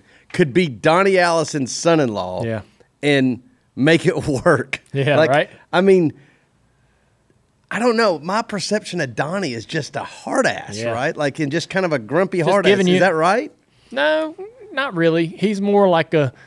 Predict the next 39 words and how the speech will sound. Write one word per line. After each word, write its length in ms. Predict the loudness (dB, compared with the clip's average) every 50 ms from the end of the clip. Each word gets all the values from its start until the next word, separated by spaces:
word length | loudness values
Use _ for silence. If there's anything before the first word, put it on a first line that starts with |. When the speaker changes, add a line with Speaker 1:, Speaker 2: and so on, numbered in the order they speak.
| -20 _ _ _
Speaker 2:
"Well, 120 | 0 0 0
I'll 60 | 2
tell 140 | 2 2 2
you 80 | 2
what 120 | 2 0 -2
to 80 | -2
do. 220 | -2 0 0 0 -2 -6 -14 -8 -4
I 100 | -2 0
know 160 | 2 2 2
what 120 | 0 -2
to 80 | -4 -6
do. 220 | -4 -2 -2 -2 -4 -10 _ _ _
This 120 | -4 -4
is 80 | -2 -2
what 160 | -4 -4 -4
you 40 | -6
need 100 | -6 -6
to 60 | -6
do. 240 | -6 -4 -6 -6 -8 -12 _ _ _
You 80 | -10 -8
should 200 | -2 0 0 0
have 80 | 0 -2
done 180 | -2 -2 -2
this. 380 | -2 -4 -4 -4 -6 -10 -18 -20 _ _ _ _ _ _ _ _
You 100 | -2 0
need, 240 | 2 0 0 0 -2
you 80 | -2
need 80 | 0 2
to 120 | 2 2 2
do 80 | 2
Speaker 1:
Okay. 160 | 2 4 2
Speaker 2:
this." 160 | 2 -2 -4 -10
He's 220 | -8 -6 -4 -4 -2
gonna 300 | 0 0 0 2 0 -2
damn 340 | -2 0 0 2 2 2 0
sure 380 | 0 0 2 2 2 2 2
be, 360 | 2 0 0 0 0 -2 -2
he's 240 | -2 -2 -2 0 0
a, 200 | 0 0 0 -2